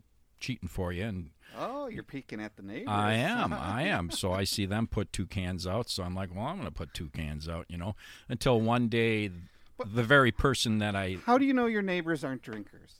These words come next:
Speaker 1: Well,
Speaker 2: Okay,
Speaker 1: that, that's
Speaker 2: Jim
Speaker 1: what I
Speaker 2: next door, he's a drinker.
Speaker 1: Right.
Speaker 2: He's not keeping track. You
Speaker 1: It
Speaker 2: know, the guy doesn't work. He hasn't worked in ten years.
Speaker 1: <laughs> Right. Exactly. So, I mean, and I got burned one time because there was one Thursday that I did put both cans out 'cause I saw one of my neighbors did,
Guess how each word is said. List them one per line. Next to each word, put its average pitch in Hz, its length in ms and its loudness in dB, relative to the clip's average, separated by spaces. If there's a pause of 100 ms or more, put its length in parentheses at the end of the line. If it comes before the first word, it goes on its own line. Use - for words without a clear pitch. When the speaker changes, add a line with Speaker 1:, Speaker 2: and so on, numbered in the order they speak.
Speaker 1:
Well, 139 220 10
Speaker 2:
Okay, 143 80 6
Speaker 1:
that, 147 180 2
that's 117 200 2
Speaker 2:
Jim 190 120 10
Speaker 1:
what 226 120 8
I 226 40 4
Speaker 2:
next 185 440 0
door, 180 300 4
he's 127 180 -2
a 107 60 -6
drinker. 180 680 2
Speaker 1:
Right. 156 320 4 (220)
Speaker 2:
He's 240 280 -4
not 160 240 2
keeping - 380 -12
track. 113 500 -6
You 156 140 -6
Speaker 1:
It - 20 0
Speaker 2:
know, 151 80 0
the 151 120 0
guy 180 280 4
doesn't 127 400 2
work. 160 160 0
He 180 60 2
hasn't 214 280 4
worked 240 240 2
in 214 100 0
ten 208 280 0
years. 160 560 -2 (140)
Speaker 1:
<laughs> - 160 2
Right. - 300 2 (360)
Exactly. 143 560 0 (300)
So, 147 460 2 (140)
I 143 60 6
mean, 147 220 4
and 139 180 0
I 135 140 10
got 135 240 6
burned 208 260 6
one 98 220 0
time 101 300 0
because 110 340 0
there 107 100 2
was 104 180 2
one 104 240 2
Thursday 98 440 -2
that 90 180 -6
I 87 80 -2
did 104 240 -4
put - 220 0
both 87 240 -2
cans 87 320 -2
out 87 180 -2
'cause 82 220 -4
I 80 80 -2
saw 82 240 0
one 78 180 -2
of 73 80 -2
my 73 140 -2
neighbors 87 400 -4
did, 82 340 -6